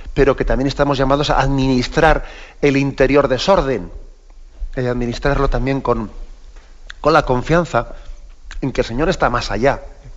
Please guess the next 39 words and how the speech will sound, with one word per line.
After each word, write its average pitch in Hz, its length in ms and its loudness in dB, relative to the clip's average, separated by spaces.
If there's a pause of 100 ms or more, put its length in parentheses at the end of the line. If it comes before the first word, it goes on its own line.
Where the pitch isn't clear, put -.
(680)
eh, 104 160 -8
de 113 120 -6
esos 117 340 -4
desórdenes 123 560 0
interiores 123 480 0
que 117 120 0
tenemos, 110 440 0
¿no? 117 100 -6 (680)
Y 143 80 2
que 156 100 4
Él 156 100 4
no 165 80 4
va 147 80 6
a 117 60 2
permitir 113 580 -2 (380)
que 120 100 -2
aquello 135 280 2
que 151 80 0
es 143 120 0
ajeno, 127 560 2
¿no? 127 200 -4 (1040)
Ajeno 120 440 2
a 107 40 0
nuestra, 107 420 0 (320)
a 107 120 -2
nuestra 110 280 -2
voluntad 113 400 0
también 120 400 0
acabe 120 320 0
desordenándonos, 107 800 0
aunque 113 280 2
lógicamente 104 560 -2
hay 123 60 4
que 147 60 6
hacer 120 180 0
también 107 240 0
un 117 100 -2
trabajo 107 360 2
interior, 113 520 0